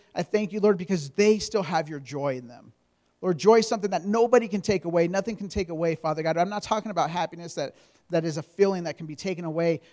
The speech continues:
Father God, but joy is something that you've given us, Lord, that lasts. And so, Father, I thank you for that. Lord, give them, Lord, everything that they need in this season, Father God. I show them, Lord, that open door that you've opened for them.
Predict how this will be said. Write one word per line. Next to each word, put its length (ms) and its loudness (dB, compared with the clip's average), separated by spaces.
Father 160 0
God, 140 -4
but 140 -10
joy 480 2
is 160 -4
something 260 -2
that 100 -8
you've 240 -2
given 240 -2
us, 200 -12
Lord, 160 -8
that 120 -8
lasts. 640 -14
And 120 -14
so, 100 -4
Father, 220 0
I 80 0
thank 340 -8
you 60 -16
for 140 -18
that. 260 -12
Lord, 160 -4
give 280 -8
them, 280 -8
Lord, 220 -6
everything 340 -10
that 100 -10
they 120 -6
need 200 -6
in 120 -8
this 100 -10
season, 400 -10
Father 280 -8
God. 180 -6
I 60 -8
show 280 -2
them, 380 -8
Lord, 160 -4
that 240 -6
open 300 -4
door 200 -2
that 120 -6
you've 140 -14
opened 300 -10
for 180 -14
them. 220 -18